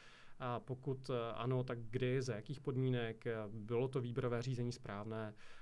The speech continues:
Vždycky se tam setkáváte s nějakým řízením rizik a to shodou okolností se prolíná právě s předmětem finance podniku. Takže co se týká finančních a kapitálových trhů,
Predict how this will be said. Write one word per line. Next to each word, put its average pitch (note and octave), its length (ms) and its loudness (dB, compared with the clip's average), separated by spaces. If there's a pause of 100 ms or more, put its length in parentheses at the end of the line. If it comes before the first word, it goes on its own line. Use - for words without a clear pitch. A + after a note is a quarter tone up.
(100)
Vždycky B2+ 280 -2
se B2+ 80 -4
tam B2+ 100 0
setkáváte A#2+ 500 0
s B2+ 60 -6
nějakým B2+ 280 -2
řízením C3+ 380 2
rizik B2+ 420 2 (280)
a A#2+ 60 -10
to D3+ 120 -2
shodou C3+ 240 2
okolností C3 320 -2
se C3 120 -2
prolíná A#2+ 420 -2
právě A#2 240 -4
s - 60 -8
předmětem B2 420 -2
finance B2+ 320 0
podniku. G#2+ 460 -8
Takže G#2 300 -10 (400)
co - 100 -16
se B2+ 80 -4
týká C3 240 0
finančních B2 420 -2
a C3 40 -2
kapitálových B2+ 600 -2
trhů, D#3+ 440 4